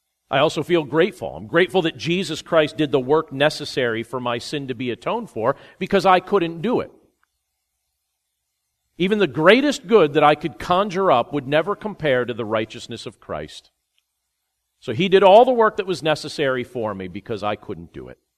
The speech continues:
He said, "I already did the work for you." So much of our lives, don't we spend so much of our lives striving to just try and please somebody? Then again, you look at what the scripture says, and the Lord says he's pleased with his children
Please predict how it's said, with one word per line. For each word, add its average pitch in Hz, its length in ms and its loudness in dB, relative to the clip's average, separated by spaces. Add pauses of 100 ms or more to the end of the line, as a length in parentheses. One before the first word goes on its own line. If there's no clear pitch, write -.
(880)
He 117 60 -20
said, 123 140 -4
"I - 20 -2
already 131 220 -2
did 113 180 -8
the 92 80 -8
work 82 240 -10
for 78 260 -12
you." 65 200 -16 (340)
So 202 160 -2
much 254 160 4
of 220 80 -4
our 175 140 4
lives, 139 280 4
don't 233 120 -4
we 285 100 -8
spend 170 300 -4
so 165 100 -4
much 160 160 -6
of 147 80 -10
our 135 160 2
lives 110 320 -2
striving 113 600 -4
to 98 40 -12
just - 240 -20
try 117 180 -8
and 101 120 -12
please 104 260 -16
somebody? 90 540 -12 (1300)
Then 131 140 -10
again, 139 320 -6
you 123 80 -6
look 131 140 -6
at - 20 -10
what 143 140 -10
the 127 40 -20
scripture 127 360 -12
says, 113 260 -6
and 101 80 -14
the 104 60 -10
Lord 107 240 -8
says 110 180 -8
he's 113 200 -16
pleased 117 520 -10
with 101 140 -12
his 104 160 -12
children 87 560 -10